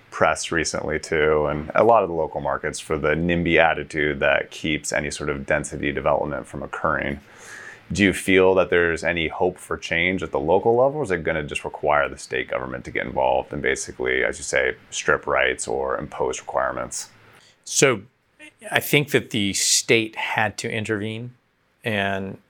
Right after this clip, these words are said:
Speaker 2: I would go so far as to say that the state's intervention has not been drastic enough,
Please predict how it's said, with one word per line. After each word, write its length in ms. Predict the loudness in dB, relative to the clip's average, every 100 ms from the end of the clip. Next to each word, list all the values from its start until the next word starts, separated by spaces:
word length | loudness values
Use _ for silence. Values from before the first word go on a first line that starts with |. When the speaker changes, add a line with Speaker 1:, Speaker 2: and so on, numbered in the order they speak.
| -2
Speaker 2:
I 140 | 0
would 160 | 0 0
go 140 | 0
so 280 | 0 -2 -2
far 260 | 0 0 0
as 100 | -2
to 60 | -2
say 260 | 0 -2
that 180 | -2 -8
the 80 | -4
state's 360 | -2 0 0 -2
intervention 540 | -2 -2 -4 -6 -6
has 180 | -6 -2
not 260 | -2 -2
been 380 | -4 -4 -6 -10 -14 -8
drastic 560 | -2 -2 -2 -6 -8
enough, 520 | -8 -8 -6 -8 -14